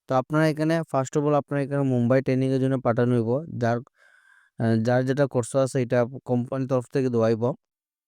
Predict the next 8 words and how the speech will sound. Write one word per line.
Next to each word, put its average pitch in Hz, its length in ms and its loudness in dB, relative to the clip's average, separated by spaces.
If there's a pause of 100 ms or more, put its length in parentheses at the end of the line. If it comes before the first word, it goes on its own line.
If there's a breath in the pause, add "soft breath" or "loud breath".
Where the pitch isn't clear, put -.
(800)
তারপর 131 280 0
এখানে 143 220 0
আপনারা 135 300 0
শ্রীভূমি 127 420 -2
অঞ্চলে 123 300 0
কাজ 120 220 -2
করতে 127 260 -4
পারবা। 113 300 0